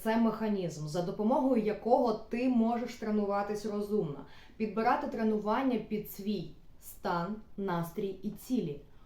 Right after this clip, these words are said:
Хочеш почати робити короткі ранкові зарядки? Без питань. Сьогодні настрій на суглобну гімнастику і стретчинг? Так теж можна. Хочеш гарно попотіти і скинути зайве?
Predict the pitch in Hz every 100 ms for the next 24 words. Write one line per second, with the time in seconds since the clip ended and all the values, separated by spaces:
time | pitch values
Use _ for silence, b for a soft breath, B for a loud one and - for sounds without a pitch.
0 | b - - 214 262 - 240 233 233 240
1 | 214 185 220 - - 202 208 226 240 190
2 | 190 214 226 196 175 170 196 - - -
3 | - 180 180 170 - 180 - 127 - -
4 | B B - 180 202 240 240 220 262 -
5 | 226 196 196 202 175 - - - 185 233
6 | 294 247 226 196 247 - 240 208 - 190
7 | - - 180 220 - 214 - - - 196
8 | 180 - 202 196 190 202 196 151 139 -
9 | B B B - - 190 214 185 185 196
10 | 196 185 190 190 190 196 214 190 - 180
11 | - 208 202 185 170 165 156 170 208 175